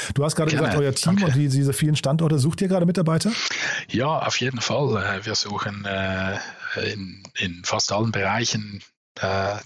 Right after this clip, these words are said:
Speaker 2: talentierte, tolle Mitarbeiter, die mit uns, äh, diesen Journey weiter beschreiten wollen. Also wenn da jemand zuhört, der,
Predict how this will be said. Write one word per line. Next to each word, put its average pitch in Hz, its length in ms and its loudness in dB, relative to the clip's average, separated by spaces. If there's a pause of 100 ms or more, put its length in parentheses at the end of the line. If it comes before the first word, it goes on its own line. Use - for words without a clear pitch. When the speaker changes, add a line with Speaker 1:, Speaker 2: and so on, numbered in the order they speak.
(160)
Speaker 2:
talentierte, 104 840 -2 (680)
tolle 107 240 0
Mitarbeiter, 104 560 -2
die 95 420 -4 (240)
mit 104 180 -6
uns, 101 460 -2
äh, 101 260 0
diesen 101 260 -4
Journey 104 340 -2
weiter 95 520 -2 (120)
beschreiten 113 520 -2
wollen. 120 260 0
Also 98 340 -2 (640)
wenn 104 140 -2
da 98 80 -2
jemand 95 240 0
zuhört, 120 680 -2
der, 98 680 0